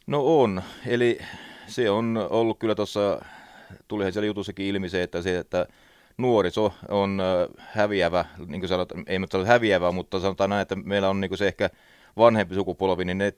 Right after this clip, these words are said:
ne ostaa niitä lihapiirakkaa ja niitä johdannaisia, mitä me tehdään, ja niitä annoksia, ja sitten tota,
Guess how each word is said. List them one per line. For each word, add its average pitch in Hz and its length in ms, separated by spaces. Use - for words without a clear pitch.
ne 90 160
ostaa 87 320
niitä 98 340
lihapiirakkaa 92 720
ja 87 120
niitä 87 200
johdannaisia, 85 640
mitä 85 160
me 85 100
tehdään, 87 380
ja 80 240
niitä 85 240
annoksia, 80 440
ja 78 180
sitten 87 320
tota, 85 480